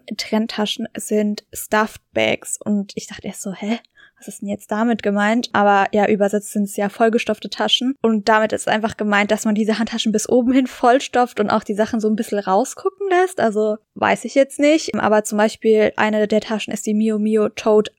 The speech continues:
Ivy. Das ist auch so ein Shopper, ähnlich wie, ähm, von Yves Saint Laurent, dieser große Shopper.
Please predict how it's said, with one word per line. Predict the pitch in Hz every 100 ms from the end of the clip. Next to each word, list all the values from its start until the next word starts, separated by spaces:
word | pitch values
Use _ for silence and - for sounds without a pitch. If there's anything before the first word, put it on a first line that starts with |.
| 208
Ivy. | 208 214 254 381 -
Das | - -
ist | 214
auch | 220
so | - 214
ein | 208
Shopper, | - - 240 233 269 -
ähnlich | 269 262 -
wie, | 240 240 233
ähm, | 226 220 214 214
von | 220
Yves | 233 220
Saint | 220
Laurent, | 214 208 214
dieser | 220 214
große | - 214 214
Shopper. | - 220 220